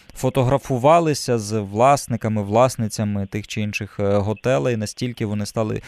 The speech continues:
популярні, е, в тих, е, країнах. Е, чи ви отак заглиблювалися,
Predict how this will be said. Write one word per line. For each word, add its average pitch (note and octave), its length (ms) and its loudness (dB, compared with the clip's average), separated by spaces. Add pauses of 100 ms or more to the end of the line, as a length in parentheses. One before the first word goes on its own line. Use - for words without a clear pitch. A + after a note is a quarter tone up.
(180)
популярні, A#2 800 2
е, F#2+ 220 0
в F#2 100 -10
тих, - 280 -6
е, G2+ 160 2
країнах. A2 640 -4
Е, G2 240 -8
чи C#3+ 240 0 (100)
ви F#3 420 4
отак C#3+ 320 2
заглиблювалися, C#3 1040 2